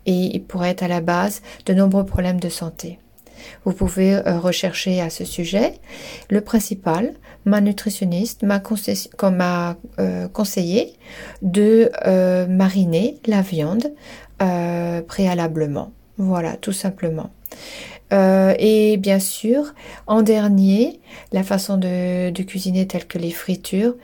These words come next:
serait à éviter le plus possible. Mais vous pouvez faire des recherches et à vous de choisir, euh, selon votre, votre envie, votre humeur et votre,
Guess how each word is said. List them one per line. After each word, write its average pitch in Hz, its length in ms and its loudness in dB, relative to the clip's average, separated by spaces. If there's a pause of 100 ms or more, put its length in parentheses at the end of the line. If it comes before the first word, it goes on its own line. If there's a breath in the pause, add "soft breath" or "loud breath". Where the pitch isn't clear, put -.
(400 loud breath)
serait 196 600 0 (300)
à 196 200 0
éviter 185 420 0
le 196 140 0
plus 185 240 -6
possible. 165 640 -6 (440 loud breath)
Mais 175 240 2
vous 170 140 -2
pouvez 170 260 0
faire 165 220 0
des 175 80 0
recherches 170 640 -2 (280 loud breath)
et 190 200 4
à 180 120 2
vous 196 160 -2
de 196 120 -2
choisir, 170 600 -4 (520 loud breath)
euh, 175 500 0
selon 180 340 0
votre, 170 420 -2 (440)
votre 175 280 -8
envie, 170 280 -4
votre 190 320 -4
humeur 190 440 0
et 175 80 -4
votre, 170 560 -4